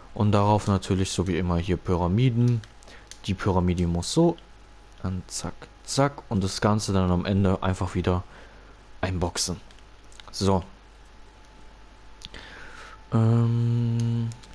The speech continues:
die Wand hier, ich glaub, die brauchen wir nicht. Nee. Dann macht ihr weiter dahinter, braucht ihr dann nochmal eine Reihe Walls. Also von hier aus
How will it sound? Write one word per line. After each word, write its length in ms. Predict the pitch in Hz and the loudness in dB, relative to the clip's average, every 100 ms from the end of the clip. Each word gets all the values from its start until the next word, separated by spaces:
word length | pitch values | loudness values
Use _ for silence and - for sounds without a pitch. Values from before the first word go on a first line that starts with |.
| - | -14
die 140 | - - | -10 -6
Wand 240 | 90 98 | -4 -4
hier, 240 | - 98 95 | -2 -2 -2
ich 140 | 95 | -2
glaub, 200 | - 85 | -8 -10
die 80 | - - | -10 -8
brauchen 220 | - - - | -6 -6 -6
wir 100 | 104 | -2
nicht. 280 | 151 - | -2 0
Nee. 200 | 98 123 - - - - - - - - - - | 2 2 0 -10 -16 -14 -14 -16 -20 -20 -12 2
Dann 340 | 104 98 90 | 4 4 4
macht 220 | 98 104 110 | 2 2 2
ihr 100 | 104 | 4
weiter 320 | 131 143 135 | 2 2 2
dahinter, 500 | 110 135 156 - 143 | 4 4 2 2 0
braucht 320 | - 104 - | 2 0 2
ihr 80 | 98 | 2
dann 160 | 98 | 4
nochmal 520 | 95 95 95 90 87 - - - - | 4 4 4 4 4 0 -12 -20 -10
eine 320 | - 98 95 92 | -4 0 2 2
Reihe 280 | 87 85 | 4 2
Walls. 420 | 87 113 165 - - | 2 4 4 0 -2
Also 240 | 95 92 | -2 -2
von 180 | - 87 | -2 -2
hier 220 | 98 139 | 2 4
aus 320 | 143 143 - | 4 2 -4